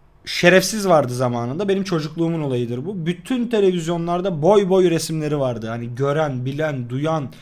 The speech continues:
tanıyan varsa derhal ihbar etsin. Bu kadar ödül falan filan diye. Mesela ona benzer bir adamı almışlar, cezalandırmışlar, içeride yatmış, işte belli ki dayak yemiş gardiyanlardan, o olmuş, bu olmuş, çok hassas bir konu olduğu için.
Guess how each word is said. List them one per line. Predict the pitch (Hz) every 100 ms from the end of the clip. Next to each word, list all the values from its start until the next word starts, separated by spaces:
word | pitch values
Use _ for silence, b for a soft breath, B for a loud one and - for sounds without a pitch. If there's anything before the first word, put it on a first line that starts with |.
| B B B -
tanıyan | 135 143 165 170 131 135
varsa | 190 180 196 185
derhal | 170 175 160 165
ihbar | 147 151 147
etsin. | 139 - 139 143 139
Bu |
kadar | 160 147 139
ödül | 135 135 131
falan | 135 135 139
filan | 131 135 143 120
diye. | 117 143 - - - - - - - - - - - - b b b b b b b 170
Mesela | 190 196 - -
ona | 208 277
benzer | 254 233 226 240 220
bir | 185 160 160 - - 208
adamı | 214 202 180
almışlar, | 196 226 185 - 139 151 160 -
cezalandırmışlar, | 139 156 175 170 175 170 170 165 - 139 135 135
içeride | 135 - 147 143
yatmış, | 160 151 139 127 123 - -
işte | - - 120 117
belli | 151 156
ki | 147 147
dayak | 147 147 147
yemiş | 135 120 -
gardiyanlardan, | 123 117 120 117 113 113 123
o | 151 170
olmuş, | 156 135 123 123
bu | 147 147
olmuş, | 127 117
çok | 127 120
hassas | 117 - 110
bir | -
konu | - 117
olduğu | 113 107
için. | 113 110 190 220